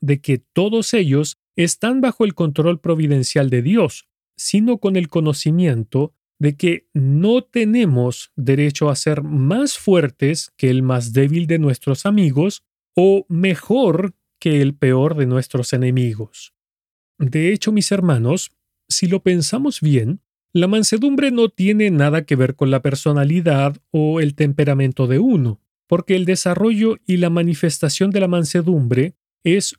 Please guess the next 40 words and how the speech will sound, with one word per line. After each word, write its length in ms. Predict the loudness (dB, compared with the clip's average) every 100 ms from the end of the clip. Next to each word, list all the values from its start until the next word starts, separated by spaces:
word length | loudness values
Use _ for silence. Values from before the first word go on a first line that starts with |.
| _
obra 460 | 0 0 -2 -2
exclusiva 800 | -2 -4 0 0 0 -2 -2 0
del 120 | 0
Espíritu 520 | -2 -2 -2 -2 -2 -4
Santo. 420 | -2 -2 -4 _ _ _ _ _ _
Para 220 | -2 0
quienes 360 | 0 0 0
hayan 240 | 0 0 2
leído 300 | 4 4 2
la 120 | 0
carta 360 | 0 -2 -2 0
de 120 | 0
Pablo 340 | 0 0 2
a 40 | 0
los 200 | -2 0
Gálatas, 640 | 0 0 0 -2 -4 -8 _
sabrán 440 | -4 -2 2 0 0
de 100 | -2
sobra 400 | 0 0 0 0
que 100 | 0
la 100 | 2
mansedumbre 960 | 0 0 -2 0 2 2 2 0 -4 -2
es 280 | -2 -2 -2
uno 320 | 0 2 2
de 100 | 0
los 160 | 0 0
nueve 300 | 0 0 -2
frutos 460 | -2 -2 0 -2
que 100 | -2
manifiesta 720 | 0 0 0 0 -2 0 -2
en 140 | 0 0
nosotros 720 | -2 0 -2 0 -2 -2 0
el 100 | -2
Espíritu 600 | -2 -2 -2 -2 -2 -6
Santo, 480 | -2 -2 -2 -6 -18 _ _ _
en 140 | -2 0
la 100 | 2
medida 380 | 0 2 0
que 160 | 0 0
Dios 360 | 2 0 0